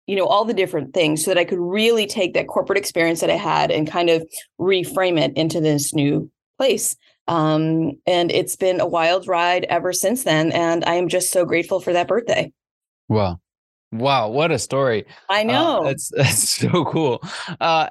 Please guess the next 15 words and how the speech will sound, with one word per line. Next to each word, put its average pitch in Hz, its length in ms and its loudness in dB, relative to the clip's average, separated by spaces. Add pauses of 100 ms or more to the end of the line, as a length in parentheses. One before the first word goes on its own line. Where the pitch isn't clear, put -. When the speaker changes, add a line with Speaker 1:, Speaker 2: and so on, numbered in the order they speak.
Speaker 2:
and 165 260 0
it's 165 260 -2
funny 185 300 0
how, 160 220 2
like, 143 260 0
those 156 260 0
hard 156 340 0
decisions, 123 800 0
you 139 160 0
know, 131 180 4
tend 139 320 0
to 143 120 0
be 131 180 0
the 123 140 0
things 120 460 0